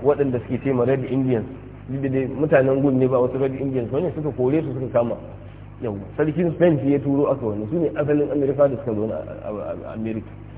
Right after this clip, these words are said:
To kaga idan da kowanne wuri za a ce, a, yarensu daban, addininsu daban, al'adunsu daban, kuma haka za su zauna, to za a samu matsala irin yadda muke samu a Najeriya. To amma sai ya zama can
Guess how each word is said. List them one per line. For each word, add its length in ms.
To 80
kaga 320
idan 260
da 140
kowanne 420
wuri 380
za 220
a 160
ce, 340
a, 460
yarensu 520
daban, 260
addininsu 580
daban, 340
al'adunsu 600
daban, 260
kuma 160
haka 240
za 140
su 100
zauna, 260
to 140
za 160
a 60
samu 220
matsala 280
irin 160
yadda 160
muke 240
samu 220
a 60
Najeriya. 360
To 80
amma 220
sai 80
ya 80
zama 220
can 240